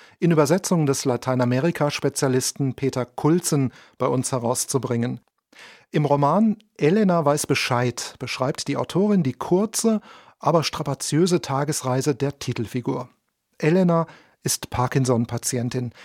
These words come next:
die nach dem Tod ihrer Tochter Rita auf sich allein gestellt ist. Ihre Tour, minutiös beschrieben vom Aufstehen, der pünktlichen Einnahme von Tabletten, die ihr zeitweilig die Kontrolle über den Körper ermöglichen,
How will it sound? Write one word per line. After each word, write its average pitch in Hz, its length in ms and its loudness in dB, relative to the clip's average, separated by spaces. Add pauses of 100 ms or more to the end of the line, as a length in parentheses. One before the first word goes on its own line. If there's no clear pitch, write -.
(140)
die 147 60 2
nach 147 140 4
dem 135 180 2
Tod 214 360 4
ihrer 139 280 0
Tochter 123 440 -4
Rita 160 400 0 (260)
auf - 120 -2
sich - 240 -4
allein 127 320 2
gestellt 131 340 -4
ist. - 320 -8 (460)
Ihre 165 400 0
Tour, 208 440 2 (460)
minutiös 151 640 2
beschrieben 190 480 2
vom 147 180 0
Aufstehen, 185 720 0 (280)
der - 80 -4
pünktlichen 151 480 -2
Einnahme 147 380 2
von 139 200 0
Tabletten, 139 540 4
die 143 140 0
ihr 127 160 -2
zeitweilig 143 640 2
die 135 100 -4
Kontrolle 135 460 0
über 139 220 2
den 120 160 0
Körper 143 320 0
ermöglichen, 147 640 0